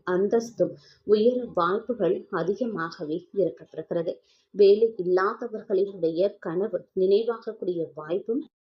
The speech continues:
இருக்கப்பெறும் அப்படின்னு சொல்லலாம். அதே மாதிரி சந்தான யோகமும்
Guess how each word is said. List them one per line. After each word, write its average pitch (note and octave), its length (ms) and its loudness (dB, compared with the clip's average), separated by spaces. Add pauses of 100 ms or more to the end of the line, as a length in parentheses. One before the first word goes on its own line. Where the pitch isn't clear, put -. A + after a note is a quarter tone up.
(140)
இருக்கப்பெறும் A3 680 0
அப்படின்னு D#3 320 -12
சொல்லலாம். D#3 420 -8
அதே F3+ 280 -2
மாதிரி A3+ 460 -6 (200)
சந்தான B3+ 640 -6 (240)
யோகமும் F3 560 -4